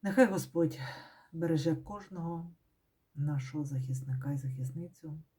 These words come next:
всіх, хто взяв зброю в руки і став на захист України і нас з вами. Хто добровільно, хто примусово, але став.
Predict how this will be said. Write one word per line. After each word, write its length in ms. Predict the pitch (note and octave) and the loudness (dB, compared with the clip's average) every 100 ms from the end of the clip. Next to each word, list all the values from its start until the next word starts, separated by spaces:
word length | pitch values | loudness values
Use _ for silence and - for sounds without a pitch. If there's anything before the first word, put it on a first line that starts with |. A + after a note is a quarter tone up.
| _ _ _ _ _ _ | _ _ _ _ _ _
всіх, 340 | - - B3+ A#3+ | -18 -2 -2 -2
хто 220 | - F3+ | -2 -2
взяв 380 | D#3+ F#3 F#4 F3 | -2 -2 -4 -4
зброю 840 | D#3+ D3+ D#3+ E3+ D#3+ D#3 D3+ D3 C3 | 0 2 4 2 4 4 4 2 -4
в 140 | D3 | -2
руки 500 | D3+ D#3 D3 D#3 D#3+ - _ _ _ _ _ _ _ _ _ _ _ _ _ _ _ _ _ - - | 4 4 4 -4 -8 -10 _ _ _ _ _ _ _ _ _ _ _ _ _ _ _ _ _ -20 -12
і 80 | C#3 | -12
став 280 | - E3 | -6 -2
на 120 | D3+ D3 | 0 0
захист 500 | D3+ C#3+ D3 C3 D3+ | 0 -2 -4 -8 -8
України 460 | D3+ D3 D#3 E3+ | -4 -2 0 0
і 60 | C#3 | 0
нас 320 | C3+ C#3 - | 2 0 -4
з 40 | |
вами. 360 | C3 C3 B2+ B2+ C3 - - _ _ _ _ _ _ _ _ _ _ | -2 2 2 2 -6 -8 -12 _ _ _ _ _ _ _ _ _ _
Хто 220 | - - F3 | -20 -16 -4
добровільно, 800 | E3 D3 D3+ F3 F3 C#3 C3 - - _ _ _ _ _ | -2 0 0 0 -2 -4 -4 -6 -16 _ _ _ _ _
хто 260 | _ - | _ -8
примусово, 760 | - - C#3+ C3 - D#4 B2+ - - _ _ _ _ _ _ _ _ _ _ | -4 -2 0 -2 -2 -6 -6 -10 -18 _ _ _ _ _ _ _ _ _ _
але 240 | - C#3+ | -8 -6
став. 400 | C3 - - - | -4 -8 -18 -20